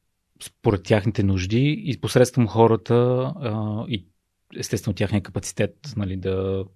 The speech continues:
да развиват някакви идеи, да реализират, а, м, някакви проекти, да, да правят компаниите по-успешни. В смисъл, това е така най-просто казано. И,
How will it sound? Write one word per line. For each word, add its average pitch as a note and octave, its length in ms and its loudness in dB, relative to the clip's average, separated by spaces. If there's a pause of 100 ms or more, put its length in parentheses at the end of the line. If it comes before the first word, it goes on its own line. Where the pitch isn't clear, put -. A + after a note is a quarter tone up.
(140)
да F#2+ 120 -4
развиват F#2 360 -4
някакви G2 320 -6
идеи, F#2 320 -4
да F#2+ 120 -6
реализират, F2+ 760 -8
а, F#2+ 80 -6 (760)
м, F#2+ 360 -10 (300)
някакви F#2+ 260 -6
проекти, G#2 840 -4
да, A2 560 -4
да A2 140 -6
правят G#2 200 -4
компаниите G2+ 420 -4
по-успешни. A2+ 560 -6
В F2+ 40 -16
смисъл, G2+ 200 -10
това G#2 180 -8
е A2 200 -4
така - 260 -6
най-просто G#2+ 1080 -2
казано. G2 340 -2
И, A#2 200 -4